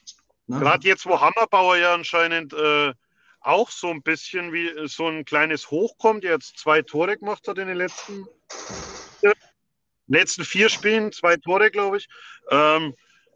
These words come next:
Speaker 2: vielleicht mit Gelke noch dazu und einem, einem guten Dritten. Pff, da kannst du ja dann fast jeden daneben stellen. Kann das schon spannend werden, dass wir dann wirklich in der dritten Reihe noch ein bisschen an Qualität gewinnen und da einfach noch,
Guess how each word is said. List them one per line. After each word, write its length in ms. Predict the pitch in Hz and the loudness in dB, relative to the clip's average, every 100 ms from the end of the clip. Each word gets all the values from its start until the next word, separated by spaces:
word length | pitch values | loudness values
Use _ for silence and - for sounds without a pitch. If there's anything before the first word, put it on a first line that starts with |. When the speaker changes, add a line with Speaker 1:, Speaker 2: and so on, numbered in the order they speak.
| _ _ | _ _
Speaker 2:
vielleicht 640 | _ - 147 151 185 - _ _ | _ 0 2 4 2 -4 _ _
mit 220 | 165 196 _ _ | -8 -8 _ _
Gelke 400 | - 156 202 - | -4 -4 -4 -6
noch 220 | 208 196 - | -4 -6 -6
dazu 580 | 180 147 - 220 262 247 | -10 -10 -8 -4 -2 -4
und 300 | 190 208 - 196 | -4 -8 -8 -2
einem, 340 | 202 196 190 | -2 -2 -6
einem 300 | 185 190 170 _ | -6 -6 -8 _
guten 360 | 196 202 208 160 | -10 -10 -10 -2
Dritten. 520 | 190 196 220 202 165 _ _ _ _ _ _ - | 2 2 -2 -8 -10 _ _ _ _ _ _ -14
Pff, 160 | - - | -14 0
da 120 | 127 | 0
kannst 300 | 131 143 - | 2 -2 2
du 60 | 156 | 2
ja 40 | |
dann 120 | 147 | 4
fast 260 | 135 143 - | 2 -2 0
jeden 220 | 151 180 | -2 -2
daneben 320 | 180 180 185 | -2 0 -2
stellen. 420 | 180 - 175 175 - _ _ _ - | -4 0 0 0 -8 _ _ _ -2
Kann 240 | 131 170 | 0 2
das 180 | 196 - | 2 2
schon 220 | 180 175 | -2 -4
spannend 440 | - - 156 190 | -2 0 2 0
werden, 180 | 170 185 | -2 -2
dass 140 | 170 160 | -2 0
wir 60 | |
dann 140 | 165 156 | 0 0
wirklich 280 | 160 185 160 | -2 -4 -4
in 60 | |
der 120 | 170 160 | -2 -2
dritten 300 | 175 196 196 | -2 -4 0
Reihe 240 | 147 131 | 2 2
noch 140 | 127 | 0
ein 80 | 127 | -4
bisschen 280 | 131 127 135 | -6 -4 -4
an 100 | 127 | -4
Qualität 580 | - 127 127 - 139 - | -2 -2 -2 -2 -2 0
gewinnen 360 | 147 143 147 139 | 0 2 2 0
und 160 | 131 | 0
da 100 | 143 | 2
einfach 320 | 143 135 127 117 | 0 0 -6 -4
noch, 180 | 117 | -8